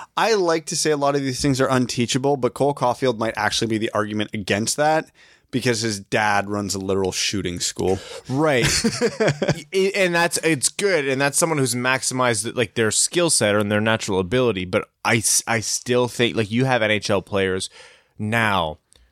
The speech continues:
Speaker 2: who can't, on a whim, shift the angle on a, <laughs> Brad is drinking water out of a freaking Gatorade sports bottle and s-, like, leaning his head all the way back like he's in a commercial and just, like,
Speaker 1: I'm trying to keep it as far away from the mic as I can while I'm doing it.
Speaker 2: I know, and I'm looking at it.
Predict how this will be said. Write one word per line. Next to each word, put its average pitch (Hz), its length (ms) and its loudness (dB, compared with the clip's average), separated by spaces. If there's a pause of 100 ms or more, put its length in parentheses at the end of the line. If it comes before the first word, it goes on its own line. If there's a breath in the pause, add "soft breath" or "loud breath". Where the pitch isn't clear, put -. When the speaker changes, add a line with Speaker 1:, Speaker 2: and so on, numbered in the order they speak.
(120)
Speaker 2:
who 113 160 -4
can't, 117 400 -2 (600)
on 135 220 2
a 135 60 4
whim, 120 280 2
shift - 380 0
the 113 200 2
angle 101 500 2
on 104 220 0
a, 101 160 -4 (160)
<laughs> 139 160 0
Brad 101 320 0
is 151 240 0 (300 loud breath)
drinking 110 420 -2
water 95 300 0
out 98 120 2
of 90 100 -10
a 87 40 -10
freaking 92 480 -8 (120)
Gatorade 101 480 0
sports - 480 0
bottle 104 340 0
and 98 100 -8
s-, - 220 0
like, 104 240 -6 (300 soft breath)
leaning 123 360 0
his 113 180 0
head 104 140 -2
all 95 160 0
the 101 60 0
way 104 100 0
back 87 340 -6
like 101 120 -8
he's 95 220 -10
in 95 60 -6
a 87 60 -6
commercial 85 520 -6
and 101 120 -2
just, 95 180 2
like, 90 140 -2 (120)
Speaker 1:
I'm 196 220 0
trying 190 300 0
to 170 40 2
keep 156 220 -2
it 160 80 0
as 139 100 0
far 151 220 0
away 139 160 2
from 135 220 -2
the 113 40 0
mic 123 300 0
as 107 140 0
I 101 80 -2
can 139 280 0
while 101 120 0
I'm 98 100 -2
doing 107 220 2
it. 90 120 -6
Speaker 2:
I 120 80 2
know, 117 180 4
and 110 100 2
I'm 104 120 -2
looking 110 300 -2
at 98 140 2
it. 110 100 2